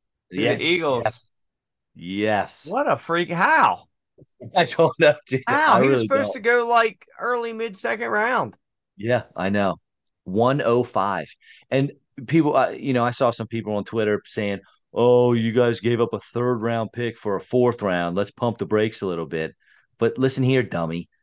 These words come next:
Speaker 2: The Eagles are planning on having the last pick in the third round next year. So if they give up
Speaker 1: Close
Speaker 2: that
Speaker 1: to it,
Speaker 2: pick,
Speaker 1: yeah.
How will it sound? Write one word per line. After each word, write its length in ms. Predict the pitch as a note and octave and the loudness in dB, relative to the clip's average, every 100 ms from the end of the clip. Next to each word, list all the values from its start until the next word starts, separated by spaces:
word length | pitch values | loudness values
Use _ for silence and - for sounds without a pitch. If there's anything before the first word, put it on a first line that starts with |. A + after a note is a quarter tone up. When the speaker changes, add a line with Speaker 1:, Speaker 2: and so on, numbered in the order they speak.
| _ _ _ | _ _ _
Speaker 2:
The 120 | - | -2
Eagles 560 | G#2+ B2 D3 C3 F#2 - | 2 2 4 4 2 0
are 160 | - F#2+ | -4 -4
planning 460 | - A2+ A#2 A#2 | -4 -2 0 0
on 180 | G#2 G2+ | 0 -2
having 420 | G#2 G#2 G2 F#2 | -2 -4 -4 -2
the 120 | G2+ | 0
last 360 | G2+ G#2 G#2+ - | 2 0 -2 -6
pick 280 | B2 G#2+ - | -4 -2 -4
in 100 | G2 | -6
the 100 | F2+ | -6
third 280 | - F#2 E2 | -2 -2 -2
round 360 | G2 F2 C#2+ _ _ | -2 -4 -8 _ _
next 360 | F#2+ A2 - - | -2 -2 -4 -4
year. 280 | G2+ D#2 - _ _ _ _ - | -4 -4 -8 _ _ _ _ -4
So 160 | C3 | 2
if 100 | A#2 | 2
they 100 | A2+ | 2
give 180 | F#2+ C3+ | 0 0
up 100 | C3+ | 0
Speaker 1:
Close 60 | G#2+ | 0
Speaker 2:
that 120 | - | -4
Speaker 1:
to 100 | B2+ | -2
it, 20 | |
Speaker 2:
pick, 180 | C#3 | 0
Speaker 1:
yeah. 80 | A#2 | -2